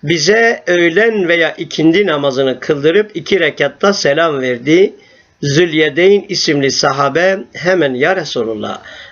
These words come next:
namaz kısaldı mı?" dedi. Peygamber sallallahu aleyhi ve sellem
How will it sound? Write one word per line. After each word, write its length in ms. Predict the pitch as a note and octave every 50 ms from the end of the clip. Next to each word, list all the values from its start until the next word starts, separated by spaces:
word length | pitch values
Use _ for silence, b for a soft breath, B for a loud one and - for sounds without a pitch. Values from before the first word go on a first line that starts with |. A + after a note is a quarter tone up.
| B B
namaz 340 | C#3+ D3 D#3 D#3+ D3+ C#3 -
kısaldı 520 | - - - - - D3+ D3 D3 E3 A#3+ -
mı?" 160 | C#3+ A#2 -
dedi. 320 | C3 B2 A#2 A2 G#2+ G#2+ - _ _ _ B B B B B _
Peygamber 440 | - D3+ D#3 D3+ E3+ E3+ F#3+ G#3+ A3
sallallahu 440 | G#3 - G3 E3+ E3+ F3 F#3+ G3+ E3+
aleyhi 200 | D3 C#3+ C3+ C3
ve 80 | B2+
sellem 520 | - - C3+ B2 B2 C3 C#3+ D#3 F3 -